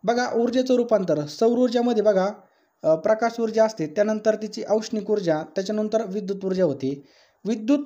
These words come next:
घटाच्या साहाय्याने सूर्यकिरण बघा प्रकाश ऊर्जेचं रूपांतर विद्युत ऊर्जेत होणाऱ्या क्रियेला फोटो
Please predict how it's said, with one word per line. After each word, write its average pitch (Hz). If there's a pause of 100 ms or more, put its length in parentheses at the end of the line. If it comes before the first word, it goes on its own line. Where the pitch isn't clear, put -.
(140)
घटाच्या 180
साहाय्याने 202
सूर्यकिरण 240
बघा 208
प्रकाश 220
ऊर्जेचं 214
रूपांतर 196 (440)
विद्युत 220
ऊर्जेत 233 (140)
होणाऱ्या 190
क्रियेला 202 (180)
फोटो 185